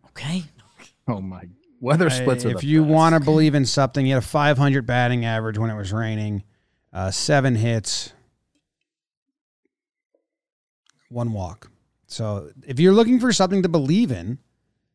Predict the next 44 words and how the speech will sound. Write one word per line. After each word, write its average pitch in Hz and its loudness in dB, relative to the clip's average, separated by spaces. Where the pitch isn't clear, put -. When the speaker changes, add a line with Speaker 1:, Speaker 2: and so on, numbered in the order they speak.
Speaker 3:
he's 123 -6
good 135 2
in 135 2
the 131 2
rain, 127 0
one 123 0
of 131 0
the 120 -2
best. 123 -6
Speaker 1:
Okay. 170 -16
Speaker 3:
You 104 -12
know, 107 -6
Luis 117 -4
Arraez, 110 -6
Speaker 1:
I 165 -12
hated 123 -12
Speaker 3:
awesome 107 -8
Speaker 1:
hitting 95 -14
Speaker 3:
in 95 -14
the 95 -14
Speaker 1:
in 98 -16
the 98 -16
Speaker 3:
rain. 95 -16
Speaker 1:
rain. 85 -20
Speaker 3:
You - -14
did? 107 -2
Speaker 2:
I 160 2
have 190 2
a 139 4
question, 139 -2
I 127 -4
think, 165 -4
for 120 -2
Red 104 -2
Sox 92 -8
fans. 110 -4
We 139 -2
kinda 139 -2
went 123 0
over 127 0
this 120 -4
before 117 -4
the 107 -2
show, 113 -2